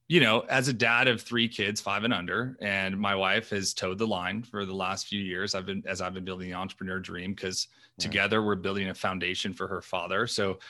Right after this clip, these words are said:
Speaker 1: there's a lot of why that goes behind the story and a lot of, you know, like, clear and, uh, intentional sacrifice around getting to the point of impact that we feel called to.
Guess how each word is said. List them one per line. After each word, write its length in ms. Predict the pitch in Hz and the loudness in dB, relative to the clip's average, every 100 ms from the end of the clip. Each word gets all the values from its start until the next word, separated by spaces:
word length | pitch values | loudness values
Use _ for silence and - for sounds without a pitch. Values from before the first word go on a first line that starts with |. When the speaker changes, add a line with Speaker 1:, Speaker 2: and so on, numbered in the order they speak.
| - - | -20 0
Speaker 1:
there's 140 | 120 113 | 2 6
a 40 | |
lot 160 | 123 127 | 6 6
of 120 | 113 | 4
why 340 | 101 92 92 | 2 4 4
that 160 | 101 - | 2 0
goes 200 | 101 95 | -2 -2
behind 340 | 101 95 101 | -2 0 2
the 40 | 117 | 2
story 440 | - 101 92 95 | 2 2 2 2
and 80 | 92 | 2
a 40 | |
lot 160 | 90 95 | 2 2
of, 180 | 92 - - - _ _ - | 0 -6 -20 -20 _ _ 2
you 80 | 139 | 2
know, 180 | 131 - _ _ _ _ _ | 2 -2 _ _ _ _ _
like, 280 | 127 110 - | 2 2 -2
clear 580 | - 151 143 147 147 - | 4 6 8 8 8 6
and, 360 | 120 110 110 110 | 6 6 6 6
uh, 300 | 123 104 107 | 4 4 6
intentional 480 | 113 104 123 120 107 | 6 4 2 2 0
sacrifice 760 | - 127 - 123 90 90 95 - | 2 0 2 0 0 0 0 -2
around 380 | 107 98 98 90 | 0 0 0 -2
getting 320 | 104 104 107 101 | -2 2 2 0
to 120 | 95 | -2
the 100 | 95 | -4
point 340 | - 90 92 | -6 -6 -6
of 120 | 92 95 | -6 -6
impact 400 | 98 92 90 - | -4 -4 -4 -6
that 120 | - | -8
we 80 | 90 | -10
feel 220 | - 90 | -10 -10
called 400 | - 135 165 123 | -4 0 2 2
to. 320 | - 90 | 0 0